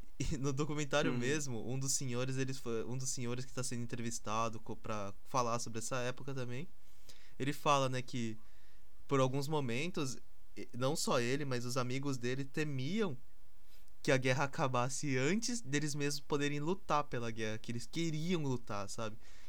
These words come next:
Speaker 1: E na época ele tinha
Speaker 2: Sim,
Speaker 1: doze
Speaker 2: sim.
Speaker 1: anos quando isso aconteceu.
Speaker 2: E, tipo, era muito criança mesmo,
Speaker 1: É.
Speaker 2: né? E é pra ver como realmente funcionava, né, essa lavagem cerebral numa, numa criança, porque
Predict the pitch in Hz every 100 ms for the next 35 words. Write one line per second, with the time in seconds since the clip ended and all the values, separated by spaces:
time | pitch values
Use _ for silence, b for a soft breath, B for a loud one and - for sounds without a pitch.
0 | b 117 123 123 - 143 151 143 131 143
1 | 147 123 127 127 120 113 - - 110 110
2 | 117 110 110 - 127 104 - b b b
3 | b b b - - - 139 135 143 135
4 | 139 151 - 175 190 160 - 143 131 120
5 | 120 120 120 - - - - - - -
6 | - - - - b b b b b -
7 | - - 151 147 147 175 208 190 208 202
8 | 208 233 233 233 226 220 - - - 247
9 | 214 165 240 277 220 - 262 311 269 143
10 | 202 277 160 160 175 - 143 143 139 135
11 | 127 123 120 135 135 139 147 151 - 156
12 | 143 120 117 156 170 151 B B B 143
13 | 143 147 143 139 135 131 123 120 - 139
14 | 139 135 147 135 127 - - 143 170 165
15 | 165 165 160 160 156 151